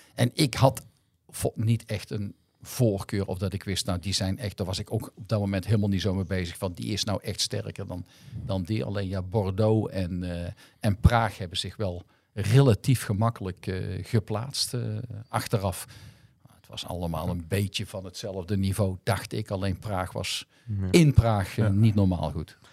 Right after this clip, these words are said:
Speaker 2: We lopen eens even chronologisch door. We gaan, gaan naar die eerste wedstrijd. Dat was Willem twee Spartak Moskou.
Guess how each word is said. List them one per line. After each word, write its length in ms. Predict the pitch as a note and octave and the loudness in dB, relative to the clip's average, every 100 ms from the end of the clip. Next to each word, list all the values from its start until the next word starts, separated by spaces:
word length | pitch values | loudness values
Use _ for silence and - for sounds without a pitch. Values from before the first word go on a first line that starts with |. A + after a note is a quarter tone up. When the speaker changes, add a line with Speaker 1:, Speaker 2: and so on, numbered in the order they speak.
| - C3+ | -6 4
Speaker 2:
We 60 | |
lopen 220 | E3+ G#3+ D#3+ | 8 10 10
eens 100 | G3 | 8
even 140 | D#3+ | 4
chronologisch 640 | C3+ G#3+ F#3+ E3+ C#3 C#3+ | 6 8 10 8 6 4
door. 160 | - F2 | 2 0
We 60 | A2+ | 4
gaan, 180 | D3 | 6
gaan 120 | D3 D#3+ | 6 6
naar 100 | D3+ | 4
die 100 | D3 | 4
eerste 320 | F#3 F#3 D3+ | 4 4 4
wedstrijd. 400 | A2+ - - D#3 | 4 2 0 0
Dat 120 | C#3+ | 2
was 220 | C#3+ C3+ | 4 4
Willem 240 | - D#3 D3+ | 2 4 4
twee 180 | C#3 | 4
Spartak 400 | B2 - C#3+ B2+ | 2 4 4 4
Moskou. 460 | C#3 F#3+ - F#3 F#3+ | 4 4 6 6 4